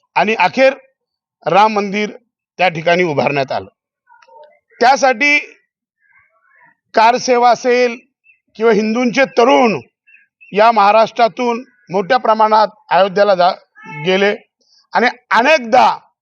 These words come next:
या आंदोलनामध्ये त्यांनी सक्रिय सहभाग घेतला. मला महाराष्ट्रातला एकही तरुण विचारवंत किंवा मास लीडर या आंदोलनावरती भाष्य करताना दिसत नाही, तर आंदोलनाच्या लढाईत काय उतरतील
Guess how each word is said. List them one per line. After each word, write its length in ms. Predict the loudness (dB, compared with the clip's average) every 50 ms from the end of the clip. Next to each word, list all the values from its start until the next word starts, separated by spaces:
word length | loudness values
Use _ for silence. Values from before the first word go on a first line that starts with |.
| _ _ _ _ _ _ _
या 140 | -2 0 0
आंदोलनामध्ये 760 | 0 -2 -2 -4 -2 -2 0 0 0 0 0 0 -2 -4 -4
त्यांनी 600 | -8 _ _ _ _ -6 -4 -2 -2 -2 -4 -4 -8 -6
सक्रिय 340 | -4 -4 -4 -2 0 -2 0
सहभाग 320 | 2 0 0 2 0 -2
घेतला. 320 | -2 -4 -8 -8 -8 -16 -18 -18 _ _ _ _ -20 _ _ _ _ _ _ _ 0
मला 180 | 2 2 2
महाराष्ट्रातला 760 | 2 2 2 2 2 2 0 -2 -2 -2 -2 -2 0 0 0
एकही 280 | 0 0 -2 -4 -8 -10
तरुण 500 | -6 -4 -2 -2 0 0 0 -2 -2 -4 -8 _ _ _ _ _ _ _ _ _ _ _ _ -8 -4
विचारवंत 760 | -2 -2 2 2 2 2 2 2 2 0 0 0 -4 -6 -6 -6 -6 -4
किंवा 360 | -4 -2 0 2 2 0 0 -2 _ _ _ _ _ _ _ _ 0
मास 340 | 2 2 2 2 0 -2 -10
लीडर 400 | -8 -6 -2 0 2 2 2 0 -2 -10 _ _ _ _ _ _ _
या 180 | -6 -2 0 2
आंदोलनावरती 1000 | 2 0 0 -2 -2 -2 0 2 0 0 0 0 -4 -6 -10 -10 -10 -10 -12 -16 _ _ _ _ _ _ _ _ -8 -4
भाष्य 400 | -2 -2 -2 -4 -6 -4 -4 -2 0
करताना 360 | 0 -2 0 0 0 0 0
दिसत 400 | -2 -2 -6 -4 -4 -4 -4 -2
नाही, 180 | -2 -2 -2 -2
तर 160 | -2 -2 -2
आंदोलनाच्या 640 | -2 -2 0 0 0 2 2 0 2 2 2 0 0 -2 _ -20 _ _ -2
लढाईत 320 | -2 0 2 2 0 -2 -2 -2
काय 120 | 0 0
उतरतील 560 | 0 0 -4 -6 -6 -6 -6 -8 -14 -16 -18